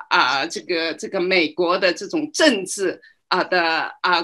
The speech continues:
各种，呃，各方面吧，我们基本上是不太去看，啊，就觉得我们一味的祷告就可以了。但是我们今年，我们是做出了很多的行动，我们包括这个对于，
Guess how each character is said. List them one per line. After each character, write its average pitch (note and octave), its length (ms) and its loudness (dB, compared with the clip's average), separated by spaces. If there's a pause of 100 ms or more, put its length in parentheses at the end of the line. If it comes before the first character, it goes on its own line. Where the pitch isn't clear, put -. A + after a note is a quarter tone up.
(140)
各 E4 280 6
种， F3+ 360 0
呃， A3+ 80 -4
各 E4 220 4
方 C#4 180 6
面 C#4 220 8
吧， - 360 -2
我 G#3 140 0
们 G#3 100 -4
基 C#4+ 200 2
本 F3+ 180 2
上 F3+ 240 -4
是 E3 220 -8
不 D3+ 400 -10
太 G3 320 0
去 D3 540 -4
看， B3+ 380 2 (460)
啊， F#3 140 0
就 G3+ 160 -6
觉 F#3 160 0
得 F3 140 0
我 D#3 120 2
们 F3 160 2
一 F#3+ 100 -2
味 B3+ 140 2
的 F3+ 120 4
祷 - 300 -10
告 - 260 0 (420)
就 G3+ 140 0
可 D3+ 200 -4
以 D#3+ 80 0
了。 B2+ 220 -10 (340)
但 B3+ 140 2
是 A#3 140 0
我 F#3+ 100 4
们 F3 140 0
今 B3+ 300 -2
年， C3 420 0
我 F3 160 -2
们 D#3 100 2
是 - 140 -6
做 G#3 180 -6
出 - 140 -8
了 F#3 80 -2
很 F#3 200 -6
多 E3+ 140 -6
的 E3 120 -6
行 E3 280 -10
动， - 240 -14 (360)
我 D#3 100 -4
们 - 160 -2
包 G3+ 200 2
括 F#3+ 380 -2 (400)
这 F#3 120 -4
个 D3+ 440 -6 (300)
对 G#3 220 4
于， E3 440 2